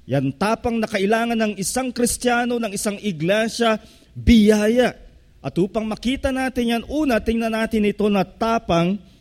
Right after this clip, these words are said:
na bunga ng panalangin ayon sa pangalan. Makikita natin na agad ang ginawa ng iglesia. Matapos na marinig nila yung ulat kay Pedro at Juan,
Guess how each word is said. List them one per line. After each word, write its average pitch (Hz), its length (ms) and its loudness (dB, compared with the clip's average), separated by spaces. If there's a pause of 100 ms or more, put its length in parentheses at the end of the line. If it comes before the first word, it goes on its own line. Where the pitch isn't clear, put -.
(140)
na 170 240 2
bunga 214 320 4
ng 202 160 0
panalangin 190 960 2
ayon 180 320 0
sa 185 160 -4
pangalan. 165 720 0 (560)
Makikita 254 480 -8
natin 254 400 -2
na - 80 -10
agad 220 480 0
ang 247 80 0
ginawa 240 480 0
ng 240 160 -2
iglesia. 220 720 -2 (240)
Matapos 226 560 -2
na 233 80 -2
marinig 233 400 -2
nila 233 320 -2
yung 208 160 -8
ulat 214 400 0
kay 190 160 -2
Pedro 202 400 0
at 180 80 -4
Juan, 214 400 2